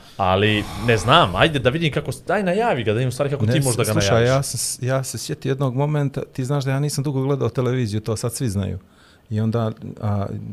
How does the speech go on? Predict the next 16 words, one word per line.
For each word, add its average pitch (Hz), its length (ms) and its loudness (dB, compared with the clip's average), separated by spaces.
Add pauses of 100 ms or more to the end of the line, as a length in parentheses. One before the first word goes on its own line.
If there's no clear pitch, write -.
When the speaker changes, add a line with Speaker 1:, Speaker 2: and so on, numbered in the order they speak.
(120)
Speaker 2:
definitivno 113 760 -2
dugo 110 300 -2
nisam 110 320 0
išao 107 180 -2
u 98 60 -4
pozorište. 90 540 -6
I - 100 -10
kad - 260 -6
sam 131 140 0
gledao 139 280 -2
Dušana 127 340 -2
Kovačevića, 123 560 -4
Dušana 123 320 -4
Kovačevića 127 440 -4
sam 107 120 -4
gledao 117 360 -2